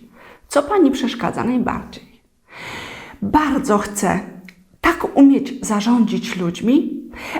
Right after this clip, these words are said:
aby efektywność ich była dużo większa.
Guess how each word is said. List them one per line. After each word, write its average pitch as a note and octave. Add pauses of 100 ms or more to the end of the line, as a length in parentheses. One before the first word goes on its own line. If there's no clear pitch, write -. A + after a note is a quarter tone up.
aby B3+
efektywność C#4
ich B3
była A3
dużo B3
większa. E3